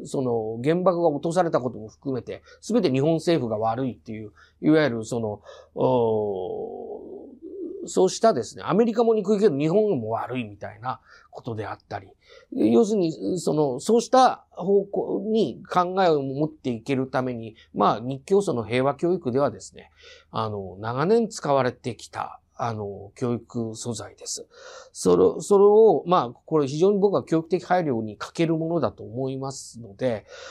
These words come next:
あの、が、まあ、彼らは、そ-、そうしたものを使い続けていると。で、今年も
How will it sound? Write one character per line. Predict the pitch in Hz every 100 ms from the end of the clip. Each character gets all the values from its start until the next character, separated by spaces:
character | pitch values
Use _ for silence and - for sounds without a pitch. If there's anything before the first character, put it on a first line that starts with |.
| -
あ | - 131 127
の、 | 123 117 113 110 107 104 101 98 - _ - - - -
が、 | 180 165 117
ま | 160 151
あ、 |
彼 | 170 170
ら | 135
は、 | 160 147 107 - 139
そ-、 | 123 127
そ | 120 127
う |
し | -
た | 123
も | 120
の | 156
を | 151 101 - _ -
使 | - 165
い | 147
続 | 131 131
け | 127
て | -
い | 98
る | 104
と。 | - - _
で、 | 175
今 | 180
年 | 202 240
も | 262 233